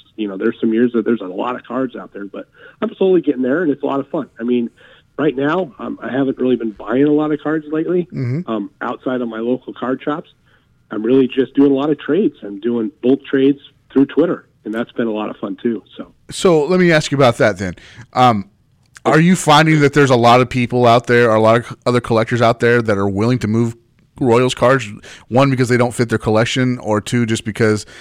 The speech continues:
Speaker 2: they see that, that you're doing this project, so they're, they're willing to do that for you? Or are they holding on to 'em because you are doing this project and they're trying to get a premium?
Speaker 1: Um, I would say that they're usually just trying to move the stuff.
Speaker 2: Okay.
Speaker 1: Yeah.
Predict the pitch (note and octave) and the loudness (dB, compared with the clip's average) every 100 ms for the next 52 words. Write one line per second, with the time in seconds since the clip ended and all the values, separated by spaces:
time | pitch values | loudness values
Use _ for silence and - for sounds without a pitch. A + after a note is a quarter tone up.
0 | - - B2 B2 A#2+ B2 A#2+ G2+ A2 A2 | -20 0 0 2 2 0 0 -4 -4 -2
1 | A2+ A#2 A2+ G#2 - A#2 A#2 B2+ B2+ - | 2 2 2 -2 2 4 4 2 -2 -2
2 | G#2 G2+ F#2+ F2 G2 G2+ G#2+ A2 G2+ A2 | 0 2 0 -2 -4 0 0 -2 -2 -2
3 | A2 G#2 C3 C#3+ D3+ - - - C3+ D3 | -2 0 0 2 0 -6 -20 0 4 6
4 | C#3 C3 C3 B2 D3 C3 C3 C3 C3+ A#2 | 6 6 4 6 4 4 2 2 2 -2
5 | G2+ G2 A2 G2+ G#2+ A2+ A#2+ G2+ F#2+ F#2 | -2 -2 -2 0 4 4 4 0 -2 -2
6 | G2 G2 F#2+ - F#2+ G#2+ G2+ G2 F2+ - | -2 0 -4 -4 -4 -4 -4 -4 -6 -6
7 | G2 F2+ - - _ _ _ _ _ _ | -6 -8 -14 -20 _ _ _ _ _ _
8 | _ - - _ _ _ _ _ _ D#3+ | _ -14 -14 _ _ _ _ _ _ -6
9 | F3 E3+ D#3 _ _ _ _ _ D#3 G#3+ | -4 -4 -8 _ _ _ _ _ -4 0
10 | C#4 - F3 D3+ C#3+ - C#3+ C3+ D3+ G3+ | 0 2 2 2 2 2 2 2 0 2
11 | F3+ C#3+ C#3 D3+ B2 A2+ C3 G2 - - | 4 2 0 -2 -2 0 0 0 -12 -16
12 | - _ E3 D3 G#2+ G2 | -18 _ 0 0 -2 -6